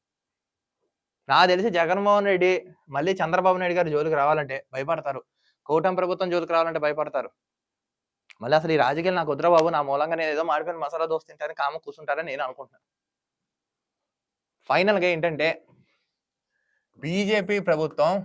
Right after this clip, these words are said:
మన హ్యాండ్‌లో ఉంది. Credit goes to ఈయనకే.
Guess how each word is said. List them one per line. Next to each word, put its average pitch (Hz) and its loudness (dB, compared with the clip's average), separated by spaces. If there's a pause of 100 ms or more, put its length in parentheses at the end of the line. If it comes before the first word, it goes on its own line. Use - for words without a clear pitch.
(340)
మన 139 -6
హ్యాండ్‌లో 135 -4
ఉంది. 85 -10 (3500)
Credit 120 -8
goes 131 -6
to - -8 (520)
ఈయనకే. 123 -10